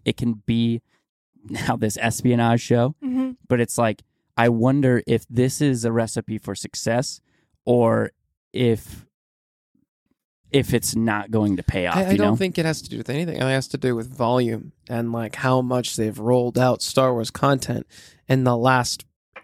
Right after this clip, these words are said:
Speaker 3: eight years. I think it's just fatigue. And there's
Speaker 2: Mm.
Speaker 3: not that brand I P like what they're, we just had Obi-Wan. And you're telling me you're slapping on another show with Tales
Speaker 2: But
Speaker 3: of the
Speaker 2: we're
Speaker 3: Jedi.
Speaker 2: not getting a Star Wars movie for another,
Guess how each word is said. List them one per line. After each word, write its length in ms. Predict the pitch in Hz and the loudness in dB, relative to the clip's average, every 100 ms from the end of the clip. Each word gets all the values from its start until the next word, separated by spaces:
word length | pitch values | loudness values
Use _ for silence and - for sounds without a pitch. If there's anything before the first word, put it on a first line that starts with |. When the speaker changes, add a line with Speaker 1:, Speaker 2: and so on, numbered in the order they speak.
| - | -2
Speaker 3:
eight 240 | 131 107 | -2 -2
years. 600 | 113 135 139 107 104 - _ _ _ | 0 2 2 0 -2 -6 _ _ _
I 100 | - | -2
think 180 | 139 170 | 2 4
it's 160 | 143 - | 2 -2
just 260 | 127 - | -2 -2
fatigue. 680 | - - - - 127 - - _ _ _ _ _ | -6 -8 -8 -4 -6 -8 -20 _ _ _ _ _
And 160 | 127 143 | 2 4
there's 240 | 131 123 | 6 4
Speaker 2:
Mm. 40 | 139 | 4
Speaker 3:
not 260 | 135 131 | 2 2
that 220 | 135 120 - - | 0 0 -4 -8
brand 580 | 123 123 123 127 123 | -6 -2 0 0 0
I 160 | 117 117 | -2 -4
P 280 | - 131 127 | -6 -4 -2
like 160 | 120 - _ | -4 -6 _
what 200 | 135 135 | -10 -6
they're, 120 | 123 120 _ _ | -6 -8 _ _
we 140 | - 147 | -8 -6
just 420 | - - 202 - | -2 0 2 2
had 220 | - 117 | -2 2
Obi-Wan. 480 | 120 - - - - _ - - 123 | 0 0 -8 -14 -16 _ -20 -18 0
And 60 | |
you're 100 | 151 | 0
telling 240 | 160 180 156 | 2 0 2
me 80 | |
you're 60 | 127 | 0
slapping 540 | - - 156 165 - | -2 -2 0 0 0
on 160 | 151 139 | 0 0
another 280 | 127 139 123 | 2 2 2
show 240 | - 120 | 0 -2
with 100 | 117 | -2
Tales 180 | - 131 | 0 0
Speaker 2:
But 80 | 196 | 2
Speaker 3:
of 60 | 311 | 4
the 20 | |
Speaker 2:
we're 80 | 320 | 2
Speaker 3:
Jedi. 40 | |
Speaker 2:
not 300 | 285 294 339 - | 4 2 0 0
getting 400 | 285 285 262 247 | 2 4 2 0
a 240 | - 240 | 0 0
Star 260 | - 233 226 | 2 2 2
Wars 280 | 220 208 | 2 2
movie 500 | 208 214 240 214 208 | 2 2 2 0 -4
for 380 | 196 - 208 196 | -6 -6 0 2
another, 520 | 202 196 190 170 190 | 2 2 0 -2 -4